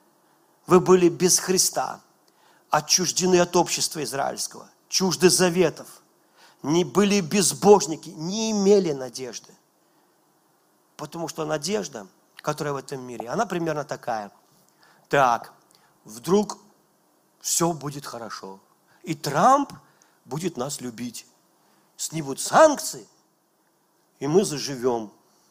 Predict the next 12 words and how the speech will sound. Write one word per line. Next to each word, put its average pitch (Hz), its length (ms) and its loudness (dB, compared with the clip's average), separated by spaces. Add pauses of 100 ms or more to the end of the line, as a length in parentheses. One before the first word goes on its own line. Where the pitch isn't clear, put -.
(1400)
И 190 100 0
не 208 120 2
будет 135 280 -10
вдруг 135 260 -8
Третьей 131 340 -8
мировой 117 320 -6
войны, 110 360 -8 (240)
к - 40 -18
которой 123 320 -6
мир 120 200 -8
катится 101 560 -8 (340)
потихоньку. - 640 -10